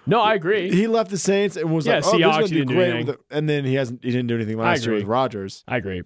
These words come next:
Speaker 1: Uh, some of these names are great though. Uh, these two receivers they have, uh, alongside Adams, Marquez Valdez-Scantling and Geronimo Allison.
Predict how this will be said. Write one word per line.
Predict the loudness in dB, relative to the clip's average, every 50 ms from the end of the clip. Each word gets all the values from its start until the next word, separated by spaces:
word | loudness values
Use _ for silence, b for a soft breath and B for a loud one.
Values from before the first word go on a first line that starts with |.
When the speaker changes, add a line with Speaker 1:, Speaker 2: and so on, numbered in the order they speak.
| _ -2
Speaker 1:
Uh, | 0 0 0 0
some | 0 0 0 0
of |
these | 0 0 -2
names | 0 0 -2 -2 -2
are | -6 -6
great | -4 -2 -4 -2
though. | -4 -6 -6 -6 -8 -6
Uh, | -6 -4 -2 -2 -2
these | 0 0 -2 -2
two | 0 0 0 0 0
receivers | -2 -4 -4 -4 -4 -4 -4 -6
they | -6 -4
have, | -4 -4 -4 -6 -8 -10 -16 _ _ -10
uh, | -8 -6 -4 -4 -4 -6 -6 -6
alongside | -6 -4 -4 -4 -4 -4 -4 -4 -4 -4 -4 -6 -6
Adams, | -6 -6 -6 -4 -4 -4 -4 -6 -6 -10 -10 -6 -4
Marquez | -2 -2 -2 -2 -2 -2 0 0 0 0 0
Valdez-Scantling | 0 0 0 0 0 0 -2 -2 -2 -4 -6 -4 -4 -2 -2 -2 -2 -2 -2 -4 -4 -6 -10 _ -10
and | -6 -6 -6 -6
Geronimo | -6 -6 -4 -4 -2 -2 -2 -2 0 0 0 0
Allison. | 0 0 0 -2 -4 -6 -8 -12 -12 -12